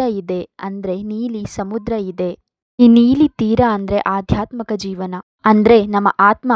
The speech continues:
ಪರಮಾತ್ಮನ ಜೊತೆ ಸೇರಿಕೊಳ್ಳೋದು ಅಂತ. ನಮ್ಮ ಆತ್ಮ ಆ ಕಡಲನ್ನು ಸೇರ್ಬೇಕು,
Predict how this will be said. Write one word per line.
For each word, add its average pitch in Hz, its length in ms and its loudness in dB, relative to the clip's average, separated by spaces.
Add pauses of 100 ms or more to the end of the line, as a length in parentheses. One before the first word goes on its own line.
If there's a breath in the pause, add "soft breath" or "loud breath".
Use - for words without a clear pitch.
(120)
ಪರಮಾತ್ಮನ 202 680 -2
ಜೊತೆ 196 400 -4
ಸೇರಿಕೊಳ್ಳೋದು 202 840 -2
ಅಂತ. 185 220 -8
ನಮ್ಮ - 1000 -4
ಆತ್ಮ 233 400 4 (200)
ಆ 202 120 0
ಕಡಲನ್ನು 226 600 -2
ಸೇರ್ಬೇಕು, 196 760 -6